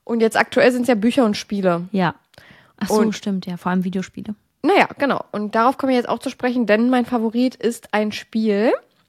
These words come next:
Speaker 1: Und zwar, <laughs> und zwar,
Speaker 2: Und zwar.
Speaker 1: warte mal, wie hieß es
Speaker 2: Jetzt
Speaker 1: noch
Speaker 2: hat sie
Speaker 1: mal?
Speaker 2: es verloren in ihrem Kopf.
Speaker 1: Nee, ich war, ich, das gibt einen Nachsatz noch dazu, den möchte ich jetzt gleich mitnennen. Also, es ist ein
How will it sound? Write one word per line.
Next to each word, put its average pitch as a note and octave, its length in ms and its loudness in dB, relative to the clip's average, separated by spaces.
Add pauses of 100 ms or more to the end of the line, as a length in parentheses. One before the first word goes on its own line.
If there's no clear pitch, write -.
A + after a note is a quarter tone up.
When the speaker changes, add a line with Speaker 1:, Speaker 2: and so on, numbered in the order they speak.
(840)
Speaker 1:
Und B3 280 2
zwar, F#3+ 1000 0 (640)
<laughs> - 560 -20
und A#4 220 2
zwar, F3 580 2
Speaker 2:
Und G4 100 -6
zwar. - 220 -12 (1040)
Speaker 1:
warte - 240 -14
mal, G3 100 -2
wie F3+ 40 -4
hieß G3+ 260 0
es D#4 80 2
Speaker 2:
Jetzt B3+ 60 -2
Speaker 1:
noch G3 100 2
Speaker 2:
hat F#3 80 -4
sie G3+ 60 -6
Speaker 1:
mal? G3+ 60 -4
Speaker 2:
es F#3+ 60 -8
verloren G#3 500 -4 (100)
in G#3+ 100 2
ihrem G3 200 0
Kopf. A3 120 2
Speaker 1:
Nee, C#4 140 6
ich A#3+ 180 0
war, G3+ 260 2
ich, - 180 -10 (480)
das - 180 -10
gibt - 160 -16
einen B3 80 -2
Nachsatz B3 480 0
noch C4 100 -2
dazu, C4 320 -2
den G#3 140 -2
möchte G#3 180 -4
ich A#3+ 60 0
jetzt A#3 80 -16
gleich A3 220 -6
mitnennen. G3 460 -6 (380)
Also, F#3 460 4
es A3 140 -6
ist A#3+ 120 -2
ein A3+ 380 2